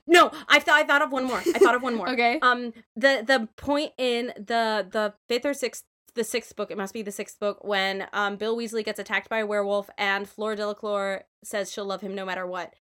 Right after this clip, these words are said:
Speaker 1: even though she's
Speaker 2: Oh.
Speaker 1: been presented as, like, a, um, ditzy,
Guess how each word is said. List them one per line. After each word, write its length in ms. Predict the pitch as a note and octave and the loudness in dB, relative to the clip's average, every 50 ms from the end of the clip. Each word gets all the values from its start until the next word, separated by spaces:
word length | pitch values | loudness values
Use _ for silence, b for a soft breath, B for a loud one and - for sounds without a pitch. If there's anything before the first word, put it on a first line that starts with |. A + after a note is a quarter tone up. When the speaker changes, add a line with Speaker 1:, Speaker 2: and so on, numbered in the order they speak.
| _ _ B B B B | _ _ B B B B
Speaker 1:
even 160 | G3+ G3 D#4 | 0 2 4
though 180 | E4 E4+ E4 C#4 | 4 4 4 2
she's 100 | A3+ F#3+ | 0 -4
Speaker 2:
Oh. 20 | - | -8
Speaker 1:
been 160 | F#3 F3 F3+ | -8 -10 -10
presented 460 | - F#3 F3+ F3+ F3 E3 F#3 F3+ F3+ | -10 -8 -6 -6 -6 -4 -6 -6 -6
as, 300 | - F3+ F3+ F3+ F3 - | -4 -4 -4 -4 -6 -8
like, 320 | F#3 F3+ F3 F3 F3 - _ - F#3+ | -8 -6 -6 -6 -6 -8 _ -8 -4
a, 480 | F#3 F3+ F3+ F3+ F3+ F3+ F3+ F3 - - - | -4 -4 -4 -4 -6 -8 -10 -10 -12 -14 -12
um, 420 | - F#3 F3 F3+ F3 F3 F3 F3 - _ _ _ _ _ _ _ F3+ | -10 -8 -8 -8 -8 -10 -12 -14 -18 _ _ _ _ _ _ _ -16
ditzy, 760 | F3 F#3 F3+ - - - F#3+ F#3 E3+ E3 E3 E3 E3 E3+ E3+ | -12 -12 -12 -12 -14 -16 -14 -12 -12 -12 -12 -12 -12 -12 -14